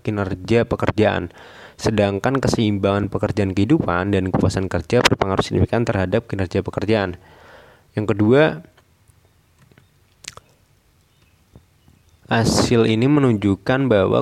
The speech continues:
kontribu-, kontribusi X satu, X dua, dan variabel mediasi terhadap Y adalah sebesar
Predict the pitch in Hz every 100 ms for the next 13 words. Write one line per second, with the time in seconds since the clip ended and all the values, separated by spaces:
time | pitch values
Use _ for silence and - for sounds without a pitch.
0 | 123 123 - 107 101 101 - - - 113
1 | 113 110 120 110 98 - 113 - 101 92
2 | - 131 143 - - - 107 110 104 98
3 | 104 101 95 98 98 98 95 - 113 101
4 | 95 101 127 104 90 101 92 101 120 98
5 | 92 113